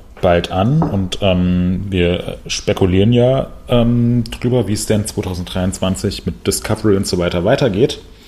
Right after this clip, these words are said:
Wir haben mal recherchiert und die neuesten Entwicklungen möchte ich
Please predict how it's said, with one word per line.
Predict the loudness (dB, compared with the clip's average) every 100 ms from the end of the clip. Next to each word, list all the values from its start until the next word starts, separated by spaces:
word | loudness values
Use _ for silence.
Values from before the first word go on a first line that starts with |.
| -10 -10 -14 -14 -16 0
Wir | 2 4
haben | 2
mal | 0
recherchiert | 0 -2 -2 2 2 2 -2 -12 -16 -20 -14 0
und | 0 2
die | 0
neuesten | 2 2 2 2 2
Entwicklungen | 0 2 -2 2 2 4 0 -4 -8
möchte | 0 2 2 0 -2
ich | -2 -8